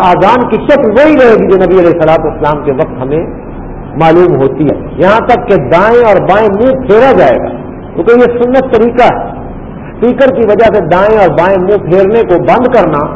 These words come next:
یہ ایک بدعت ہوگی، اگر اسے نیکی سمجھا جائے، نیکی نہ سمجھا جائے تو مخالفت ہوگی نبی علیہ الصلوۃ والسلام۔ یہ فرق کرنا پڑے گا، بدعت صرف اس وقت بنے گی جب اس کے اوپر اجر و ثواب کی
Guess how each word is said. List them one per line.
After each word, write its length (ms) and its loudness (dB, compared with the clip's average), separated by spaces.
یہ 300 4
ایک 300 2
بدعت 420 2
ہوگی، 240 -4
اگر 240 0
اسے 200 0
نیکی 380 0
سمجھا 320 0
جائے، 160 -4
نیکی 340 2
نہ 160 2
سمجھا 340 2
جائے 180 4
تو 80 0
مخالفت 560 -2
ہوگی 200 -8
نبی 200 2
علیہ 140 2
الصلوۃ 300 -2
والسلام۔ 320 -8
یہ 160 2
فرق 260 0
کرنا 300 0
پڑے 200 0
گا، 60 -4
بدعت 340 2
صرف 240 0
اس 140 -2
وقت 260 -2
بنے 280 0
گی 100 0
جب 160 2
اس 60 -6
کے 180 2
اوپر 260 0
اجر 260 2
و 60 4
ثواب 580 2
کی 100 2